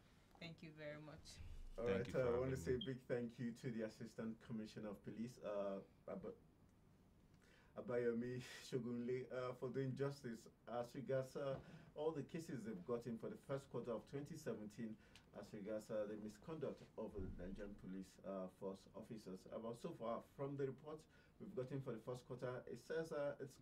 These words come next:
Speaker 2: good ratings for the Nigerian Police, shows that, uh, the officers are doing the job, and the Nigerian Police is turning out to become a better force for every one of us. I wanna say thank you for the good work you're doing, and I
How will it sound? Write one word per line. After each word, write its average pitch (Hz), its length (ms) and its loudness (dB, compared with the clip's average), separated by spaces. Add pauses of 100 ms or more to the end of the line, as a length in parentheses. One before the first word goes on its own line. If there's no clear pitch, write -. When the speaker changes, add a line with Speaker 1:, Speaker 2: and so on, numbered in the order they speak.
Speaker 2:
good 165 160 -2 (400)
ratings 135 480 0
for 110 160 -2
the 107 80 -4
Nigerian 110 400 -2
Police, 110 320 -4 (160)
shows 131 320 2
that, 117 240 2
uh, 117 160 4 (320)
the 127 80 4
officers 135 560 2 (160)
are 120 160 4
doing 120 300 0 (580)
the 117 160 -2
job, 139 320 2
and 104 80 4
the 104 160 -2
Nigerian 104 320 -4
Police 107 480 -6
is 117 80 -8 (320)
turning 156 240 2
out 98 160 0 (160)
to 110 160 -2
become 110 400 -4
a 98 80 -6 (160)
better 110 400 -2
force 101 400 -4
for 95 240 -4
every 113 240 0
one 104 240 -2
of 92 160 -6
us. 101 160 -4 (320)
I 110 80 -2
wanna 110 80 -2
say 110 160 -6
thank 110 320 -4
you 104 160 -4
for - 80 -6
the 92 240 -4
good 107 160 -4
work 101 240 -4
you're 98 80 -4
doing, 104 320 -6
and 101 160 -2
I 104 80 0